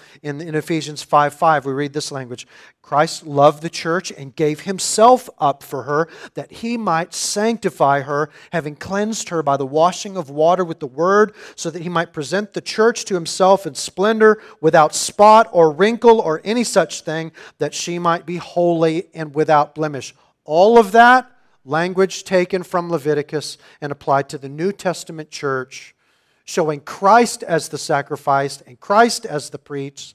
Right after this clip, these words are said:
priest, cleansing us from ungodliness, that we might be a holy people. And to that end, there is this theme of consecrated living before God.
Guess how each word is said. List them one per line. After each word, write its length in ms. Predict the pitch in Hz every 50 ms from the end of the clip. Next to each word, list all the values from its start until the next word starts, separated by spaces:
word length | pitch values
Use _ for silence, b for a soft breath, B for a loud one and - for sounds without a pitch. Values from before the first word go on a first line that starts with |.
| _ _ _
priest, 340 | 151 135 135 135 - - B B B B B B -
cleansing 540 | - - 185 185 202 202 160 185 180 165 156
us 500 | 156 151 151 139 127 - - - - b b b b b
from 380 | _ - - 156 151 143 147 160
ungodliness, 760 | 160 147 143 143 135 139 131 131 131 127 131 120 117 110 - -
that 120 | 143 -
we 80 | 131 131
might 200 | 131 123 123 120
be 100 | 117 104 107 - _ _
a 40 | -
holy 480 | - - _ - 156 147 147 143 131 117
people. 520 | - _ 120 120 113 - 101 90 78 _ _ _ _ _ _ _ _ _ _ _ _ _ _ _ _ _ _ _ _ _ _ _ _ _ 117
And 140 | 117 131 _
to 220 | - - 185 175
that 180 | 175 165 156 151
end, 480 | 160 160 165 196 220 226 208 196 170 _ _ _ _ -
there 180 | 131 127 131
is 160 | 127 123 120 120
this 220 | 123 120 - -
theme 320 | - - 151 151 156 156
of 240 | 147 131 123 - b b b b b b
consecrated 1000 | _ - - - 160 165 190 - - - 156 - - - 160 151 143 139 131 - 127
living 720 | 123 107 117 127 143 175 202 180 233 233 240 247 262 247 220 _ _ _ _ _ _ _
before 340 | 180 185 - 196 202 208 208
God. 500 | - 214 202 214 226 240 254 220 220